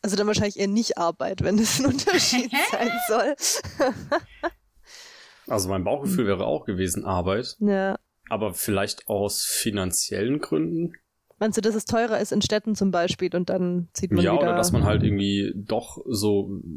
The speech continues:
Speaker 3: halb bewusst immer auf der Ausschau ist nach einer Wohnung, die halt günstiger ist oder nach einem, einem Wohnort, der irgendwie weniger kostet.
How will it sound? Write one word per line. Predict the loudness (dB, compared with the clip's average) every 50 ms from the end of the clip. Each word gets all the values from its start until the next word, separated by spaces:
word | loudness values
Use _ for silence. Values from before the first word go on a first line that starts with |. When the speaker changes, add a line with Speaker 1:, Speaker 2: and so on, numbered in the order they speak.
| -12 -12 -12 -14 -12 -10 -8
Speaker 3:
halb | -8 -6 -4 -4 -4 -4 -4 -4
bewusst | -4 -2 0 0 0 0 -2 -4 -4 -4 -2
immer | 0 0 0
auf | 0 -2 -2
der | -2 0 2 2 2 2 0
Ausschau | 0 -2 -2 0 0 0 0
ist | -2 -2
nach | -4 -4 -2
einer | -2 0
Wohnung, | 0 2 0 0 0
die | 0 0 0
halt | 0 0 -2
günstiger | -2 -2 -2 -2 -2 -2 -2 0
ist | 0 -2 -2 -2
oder | -2 -2
nach | -2 -2 -2
einem, | 0 0 0 0 0 -2 -4 -8 -16 _ _ -4
einem | -2 0 0 0
Wohnort, | 0 0 0 0 -2 -2 -2
der | -2 -2
irgendwie | -2 0 0 0 0
weniger | 0 0 0 0 -2 -4
kostet. | -4 -2 -2 -2 -2 -2 -2 -4 -4 -6